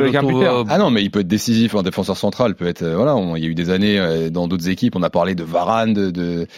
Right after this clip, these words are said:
Speaker 3: voilà, de, de Van Dijk, euh,
Speaker 1: Ouais, mais je, je l'ai trouvé présent et régulier dans
Speaker 3: Mhm.
Speaker 1: toute sa saison. Ça faisait longtemps que je le voyais pas, euh, avec, avec cette forme-là.
Speaker 2: Et pas
Speaker 3: Ok.
Speaker 2: forcément aidé par le partenaire à chaque fois, Roland. Il a changé
Speaker 1: Oh
Speaker 2: beaucoup
Speaker 1: là.
Speaker 2: de partenaires en
Speaker 1: Oh là
Speaker 2: défense
Speaker 1: là.
Speaker 2: centrale et lui,
Speaker 1: Ça
Speaker 2: il est resté à un très bon niveau, hein, Marquinhos.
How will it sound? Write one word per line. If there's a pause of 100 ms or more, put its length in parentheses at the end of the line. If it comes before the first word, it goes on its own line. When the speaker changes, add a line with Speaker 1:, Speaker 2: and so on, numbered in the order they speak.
(200)
Speaker 3:
voilà,
de,
de
Van
Dijk,
euh,
Speaker 1:
Ouais,
mais
je,
je
l'ai
trouvé
présent (100)
et
régulier (140)
dans
Speaker 3:
Mhm.
Speaker 1:
toute
sa
saison.
Ça
faisait
longtemps
que
je
le
voyais
pas,
euh, (400)
avec,
avec
cette
forme-là. (120)
Speaker 2:
Et
pas
Speaker 3:
Ok.
Speaker 2:
forcément
aidé
par
le
partenaire
à
chaque
fois,
Roland.
Il
a
changé
Speaker 1:
Oh
Speaker 2:
beaucoup
Speaker 1:
là.
Speaker 2:
de
partenaires
en
Speaker 1:
Oh
là
Speaker 2:
défense
Speaker 1:
là.
Speaker 2:
centrale
et
lui,
Speaker 1:
Ça
Speaker 2:
il
est
resté
à
un
très
bon
niveau,
hein,
Marquinhos.